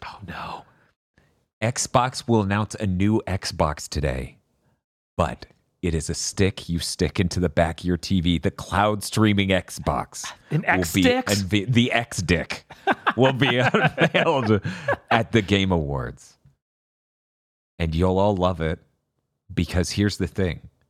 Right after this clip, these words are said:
Speaker 1: There must always be a certain amount of cloud streaming advertisement and
Speaker 2: Uh-huh.
Speaker 1: product placement at the Game Awards, and Stadia's out,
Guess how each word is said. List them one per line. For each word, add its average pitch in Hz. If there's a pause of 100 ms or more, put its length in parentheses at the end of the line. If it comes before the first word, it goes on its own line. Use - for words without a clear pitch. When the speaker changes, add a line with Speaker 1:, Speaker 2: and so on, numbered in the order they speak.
(600)
Speaker 1:
There 92
must 98
always 101
be 95
a 82
certain 98
amount 92
of 90
cloud 90
streaming 87
advertisement 110
and 110
Speaker 2:
Uh-huh. 190
Speaker 1:
product 101
placement 104
at 92
the 107
Game 98
Awards, 90
and 78
Stadia's 95
out, 117